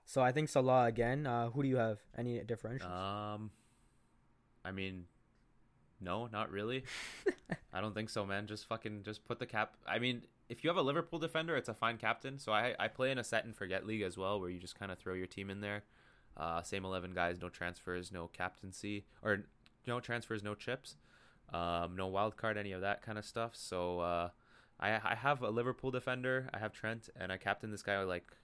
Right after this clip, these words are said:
Speaker 2: on a regular basis, and it seems to be working fine, man. When they have a good fixture, when these guys are playing, you could captain a Liverpool defender, maybe come out with a fifteen pointer.
Speaker 1: Um, is Spurs captaincy risky at this point?
Speaker 2: Yeah, over Liverpool, I say, I would say yes. Like,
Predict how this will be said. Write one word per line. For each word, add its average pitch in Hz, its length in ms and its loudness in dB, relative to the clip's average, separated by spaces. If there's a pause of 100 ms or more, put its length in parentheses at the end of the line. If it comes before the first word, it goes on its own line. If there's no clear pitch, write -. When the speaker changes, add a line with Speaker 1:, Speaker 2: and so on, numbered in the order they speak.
(200)
Speaker 2:
on 98 120 -6
a 95 40 -4
regular 95 360 -2
basis, 110 460 -2 (580)
and 98 480 0
it - 160 -8
seems 123 240 -6
to - 80 -6
be 120 100 -2
working 117 320 -2
fine, 113 260 0
man. 92 200 -4
When 92 100 -8
they 95 80 -4
have 98 160 -2
a 98 60 -2
good 95 160 -6
fixture, 104 400 -6
when 87 300 -8
these 95 140 -8
guys 98 200 -4
are 95 80 -6
playing, 107 420 -4 (420)
you - 60 -12
could - 120 -12
captain 143 280 2
a 104 60 0
Liverpool 107 340 0
defender, 101 380 -2
maybe 95 240 -2
come 104 180 -4
out 98 140 0
with 92 100 -4
a 92 60 -6
fifteen 98 340 -6
pointer. 98 320 -6 (240)
Speaker 1:
Um, 143 300 2
is 151 160 2
Spurs 156 400 2
captaincy 135 600 0
risky 123 460 0
at 143 140 0
this 151 160 -6
point? 190 260 -8
Speaker 2:
Yeah, 123 420 6
over 156 280 4
Liverpool, 160 600 2
I 104 120 2
say, 113 320 0
I 110 60 6
would 117 120 0
say 110 120 0
yes. 92 580 2
Like, 82 340 -6